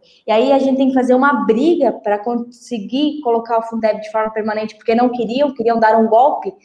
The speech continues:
na votação do Fundeb, a gente vê que é um desmonte completo. Eu desmontei a relação de trabalho, eu estou desmontando a assistência social, estou desmontando a saúde, agora eu vou atacar a saúde,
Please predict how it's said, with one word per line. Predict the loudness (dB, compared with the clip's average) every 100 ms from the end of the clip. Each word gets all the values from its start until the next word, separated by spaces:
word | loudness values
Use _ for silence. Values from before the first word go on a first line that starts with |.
| _ _
na | -6
votação | -4 -4 -6 -6 -6
do |
Fundeb, | -8 -12 -6 -2 0 0 -4 -6 -20 -6
a | -2
gente | 0 -2
vê | -2 -2
que | -2 -4 -4 -4 -6 _
é | 2 4
um | 2
desmonte | 0 0 -2 -2
completo. | -4 -2 0 0 -2 -14 _ _ -8
Eu | -6
desmontei | -2 -2 0 0
a | 0
relação | 0 -2 -4 -8
de | -6
trabalho, | -4 0 2 0 -2 -14 _
eu | -8
estou | -4 -4
desmontando | -4 -4 -6 -2 -2 0
a | -2
assistência | -4 -10 -6 -6 -8
social, | -14 -12 -2 0 0 -4 -14
estou | _ 0 2
desmontando | 2 0 2 0 -2
a |
saúde, | -2 -4 -2
agora | 0 0
eu | 2
vou | 0
atacar | -2 -2 0 0 0
a | -4
saúde, | -2 -2 -2 -4 -8